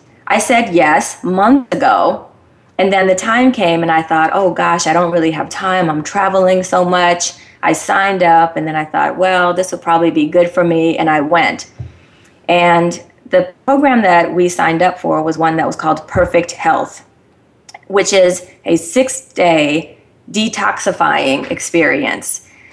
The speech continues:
And I found that out only when I got there. And I didn't realize what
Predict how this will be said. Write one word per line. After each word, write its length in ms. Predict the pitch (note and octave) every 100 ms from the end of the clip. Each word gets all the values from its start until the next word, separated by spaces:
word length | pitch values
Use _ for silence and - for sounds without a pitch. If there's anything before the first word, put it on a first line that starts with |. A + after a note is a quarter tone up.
| - - -
And 420 | F3+ F3 E3+ F3 -
I 80 |
found 320 | F3+ G3+ G#3 F#3+
that 120 | F3+
out 280 | F3 F3 -
only 240 | F3 F3+
when 160 | E3 D#3
I 100 | D3+
got 300 | D#3+ D#3 -
there. 360 | - E2+ -
And 80 | F3
I 120 | F3+
didn't 400 | F3+ B3+ C4 -
realize 640 | E3+ G#3+ F#3 D3+ C#3+ D3+ -
what 540 | E3 E3 E3 D#3+ -